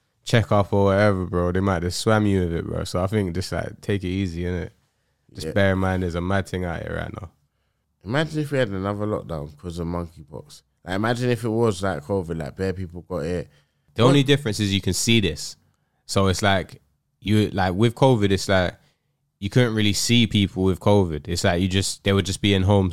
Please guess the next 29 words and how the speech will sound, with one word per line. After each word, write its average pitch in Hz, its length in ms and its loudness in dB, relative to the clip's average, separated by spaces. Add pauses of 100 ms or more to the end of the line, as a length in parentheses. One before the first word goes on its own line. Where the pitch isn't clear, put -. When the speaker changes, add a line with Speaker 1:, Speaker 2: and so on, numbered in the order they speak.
Speaker 1:
at 92 160 0
home 95 200 2
sick, - 360 0
and 90 140 -2
you 90 60 -2
just 85 200 -6
hear 107 160 4
the 95 100 -2
numbers 95 420 0
going 92 280 0
up 92 160 -2
and 92 120 0
up. 87 200 -4 (360)
But 87 320 -2 (180)
with 107 240 2
this, 113 260 4
you 92 80 2
will 90 60 2
see 113 260 4
man 98 220 6
walking 101 240 4
down 95 160 2
the 92 80 2
road 95 240 4
with 85 120 -2
bare 95 200 4
bows 101 380 4
on 82 100 0
them. 78 180 -4